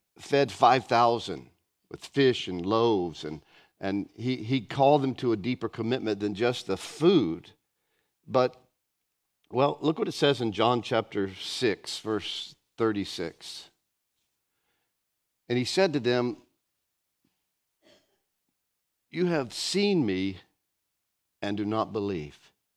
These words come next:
E-, even Jesus, who had kinda cast out the net and, and done miracles and great things before all these people,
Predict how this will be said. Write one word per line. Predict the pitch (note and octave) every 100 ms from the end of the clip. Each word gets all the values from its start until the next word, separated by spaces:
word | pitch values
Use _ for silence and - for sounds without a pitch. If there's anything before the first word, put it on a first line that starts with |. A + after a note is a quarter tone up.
| _ -
E-, | F3 E3
even | G#3+ G3+ D3
Jesus, | C3+ D#3+ B2+ G#2
who | - A2+
had | G2+
kinda | C3 A#2+
cast | D3 - B2 C#3+ -
out | B2+ B2
the | G2
net | G2+ A#2 A#2+ A2 F2+
and, | F2 - - -
and | E2+ F2+ - _ - -
done | A#2+ C3+ B2+
miracles | B2+ C#3+ C#3 C3 - A#2 G#2+ F#2+ -
and | F2
great | F2+ D3+ D3
things | - D3 C3+
before | G#2 A2 A#2 A2
all | G#2
these | F#2+ F2+
people, | - C3+ A#2 G2+ F#2+